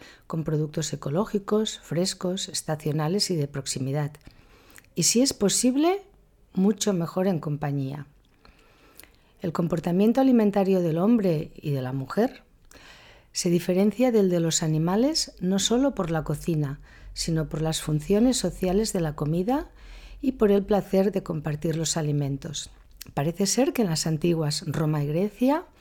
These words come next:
el primer elemento que distinguía al hombre culto del resto era la convivialidad, transformando el gesto de comer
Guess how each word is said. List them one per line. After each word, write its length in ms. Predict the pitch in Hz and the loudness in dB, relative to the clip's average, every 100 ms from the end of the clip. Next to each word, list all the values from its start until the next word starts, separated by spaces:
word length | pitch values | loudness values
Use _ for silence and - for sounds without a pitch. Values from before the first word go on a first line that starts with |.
| - - - - - | -20 -20 -20 -20 -8
el 120 | 185 170 | -4 0
primer 340 | 180 202 254 | 4 6 6
elemento 640 | 277 240 196 185 170 160 | 6 4 4 2 0 -2
que 140 | 151 175 | -2 -2
distinguía 720 | 165 - 170 160 175 180 151 | 0 -2 0 2 4 2 0
al 240 | - 160 | -4 -2
hombre 300 | 170 185 175 | 0 0 -2
culto 520 | 175 175 170 160 151 147 | -2 -2 -2 -2 -4 -4
del 280 | 147 151 | -2 -2
resto 500 | 160 202 214 - 277 175 | 0 0 0 0 -2 0
era 240 | 185 233 | 0 0
la 140 | 233 | 0
convivialidad, 880 | 185 160 156 151 156 151 147 139 131 - - _ _ _ - - - - _ | -2 -2 -2 0 0 -2 -2 -4 -8 -12 -20 _ _ _ -20 -20 -20 -20 _
transformando 840 | 196 208 202 233 196 165 156 143 - | 0 2 2 0 2 2 0 -2 -4
el 140 | 151 | -6
gesto 360 | 147 190 196 196 | 0 0 2 2
de 120 | 185 | 2
comer 480 | 180 165 214 294 | 0 0 2 0